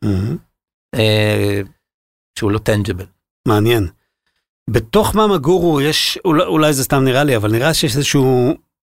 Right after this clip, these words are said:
Speaker 1: מתח בריא, אבל מתח מובנה בין שני צדדים של האי-קומרס, שבאמת
Speaker 2: נכון.
Speaker 1: המרקט ישראל למכור כמה שיותר. לעומת זאת, יש את השיווק, את הגוף
Speaker 2: נכון.
Speaker 1: הקהילה כגוף שיווקי,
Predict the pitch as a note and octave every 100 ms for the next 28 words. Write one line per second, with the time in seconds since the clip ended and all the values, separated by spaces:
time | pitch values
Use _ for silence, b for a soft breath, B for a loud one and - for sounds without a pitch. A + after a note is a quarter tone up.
0 | _ C#3+ - F3+ - - C3+ D#3 F#3 C3+
1 | A2+ C3+ D3 - C3+ A#2 G#2+ A#2+ F#3+ F#3
2 | E3 C3 - D3+ - D#3+ D#3+ - C3 A#2+
3 | b b _ - C3 D#3+ F3+ - C3 C3
4 | D3 B2 B2 - G#2 A#2 G#2 G2+ A2 C3+
5 | C3 C3 B2 A#2+ A2 G#2 E3 G3 b b
6 | _ - C3 D3 D3 D3 C#3+ C#3 D3 C3
7 | C3 B2+ - A#2+ G3 A3+ - _ - -
8 | G2+ - D#3+ F#2+ C3+ C3+ C3+ B2 C3+ D3+
9 | B2+ - A#3